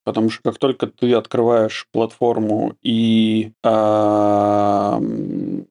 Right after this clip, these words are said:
даёшь возможность кому угодно делать что угодно, и вот,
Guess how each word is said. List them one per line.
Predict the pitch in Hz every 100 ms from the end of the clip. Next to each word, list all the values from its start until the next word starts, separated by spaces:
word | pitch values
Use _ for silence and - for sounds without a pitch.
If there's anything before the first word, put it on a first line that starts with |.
| -
даёшь | 120 123 110
возможность | 113 120 110 104 -
кому | 120 117 117
угодно | 117 123 110 107 107
делать | 92 113 110 101 -
что | - -
угодно, | 104 104 143 190 151 113 - - _
и | 113
вот, | 104 98